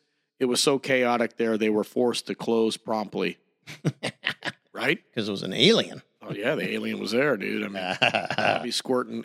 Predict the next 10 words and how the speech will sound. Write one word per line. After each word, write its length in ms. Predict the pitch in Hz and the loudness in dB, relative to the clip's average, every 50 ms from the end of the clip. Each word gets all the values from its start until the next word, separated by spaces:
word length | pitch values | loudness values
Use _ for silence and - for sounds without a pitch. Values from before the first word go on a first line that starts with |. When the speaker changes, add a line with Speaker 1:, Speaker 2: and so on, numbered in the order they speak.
| - | 0
Speaker 1:
ecto 360 | 143 156 - _ - - 120 | -2 -2 -2 _ -4 -2 -2
juice 380 | 110 95 107 110 110 104 - - | -2 0 0 0 0 0 0 0
everywhere. 480 | 110 107 104 104 104 107 104 104 104 101 90 | -2 -2 -2 -2 -2 -2 -2 -4 -4 -4 -6
Speaker 2:
Oh, 80 | 87 | -6
my 180 | 82 85 80 80 | -6 -6 -6 -6
gosh. 600 | 80 82 87 87 82 85 87 87 85 - - - - - | -6 -4 -2 0 2 2 0 0 -2 -4 -6 -8 -4 0
Wow. 400 | 92 92 92 92 92 92 95 - _ - | 2 2 4 4 4 2 0 -2 _ -8
Speaker 1:
Yeah. 160 | 120 113 113 - - | -4 -4 -2 -2 0
I, 140 | 139 151 - | 0 -2 0
I, 140 | - 160 170 | -2 -4 -4